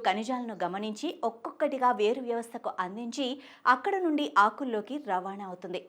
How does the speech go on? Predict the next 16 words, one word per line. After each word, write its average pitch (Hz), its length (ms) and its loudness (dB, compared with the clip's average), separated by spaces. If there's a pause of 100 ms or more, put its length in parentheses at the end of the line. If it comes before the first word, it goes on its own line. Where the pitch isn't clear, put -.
(140)
అలాగే 294 320 6 (420)
ఆకుల్లో 349 400 8 (140)
ఫోటోసైంథసిస్ 294 880 2
జరగటం 262 420 2
వలన 277 180 6 (560)
డెక్సాజన్ 311 640 6 (120)
అనే 277 200 0
పదార్థం 240 480 2 (140)
తయారవుతుంది. 190 600 -2 (340)
ఈ 196 40 -6 (100)
తయారైన 285 540 6
పదార్థాన్ని 294 520 4 (360)
కొంతవరకు 320 560 6 (120)
వేరు 247 300 6
వ్యవస్థ 277 300 -2 (100)
ద్వారా 240 220 4